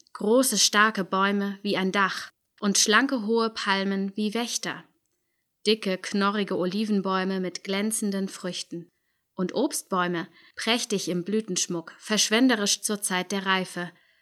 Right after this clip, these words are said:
Pralle Feigen, süße Datteln, gelbe Orangen und Pfirsiche mit weicher Haut. Und erst die Blumen.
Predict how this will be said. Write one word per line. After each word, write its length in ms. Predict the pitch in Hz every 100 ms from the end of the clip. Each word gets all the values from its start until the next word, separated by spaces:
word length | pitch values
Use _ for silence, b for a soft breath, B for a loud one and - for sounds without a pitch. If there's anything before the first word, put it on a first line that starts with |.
| b -
Pralle 320 | - 247 214
Feigen, 540 | - 202 208 202 196 196 b b
süße 380 | - 247 233 208
Datteln, 600 | 208 208 220 202 202 196 _
gelbe 320 | 202 208 190
Orangen 600 | 175 180 190 208 202 202
und 220 | - 180 -
Pfirsiche 580 | - 254 240 196 185
mit 200 | 175 175
weicher 440 | 175 175 175 202 175
Haut. 340 | 175 180 - _ _ _ _ _ _ _ -
Und 160 | 190
erst 300 | - 185 -
die 80 | 180
Blumen. 540 | 175 208 214 180 -